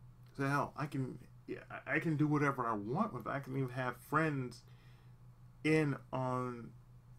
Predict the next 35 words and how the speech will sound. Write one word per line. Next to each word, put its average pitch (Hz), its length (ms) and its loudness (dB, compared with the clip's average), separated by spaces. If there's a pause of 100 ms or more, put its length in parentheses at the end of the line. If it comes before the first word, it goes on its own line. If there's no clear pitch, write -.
(640)
in 170 220 4
on 123 240 -2
this, 120 240 0
and, 120 320 -8
you 135 80 2
know, 127 100 4
I 117 60 0
can 120 160 -8
have, 123 380 0 (360)
you 127 120 -4
know, 117 120 -2
myself 120 520 4
playing 143 320 4
this 131 120 0
game 120 380 -4 (320)
at 127 140 0
the - 40 -6
same 131 280 0
time. 110 340 -2 (480)
It's - 100 -20
like, 117 260 -2 (2000)
I 131 80 4
could 127 120 -6
be 131 120 6
on 123 100 4
Discord 110 540 0 (760)
with 123 100 -2
my 127 140 -2
friends, 113 560 2 (520)
and 143 120 4
I 135 80 6
can 127 160 -6
just, 123 200 -6
like, 123 220 0
"Okay, 123 340 -2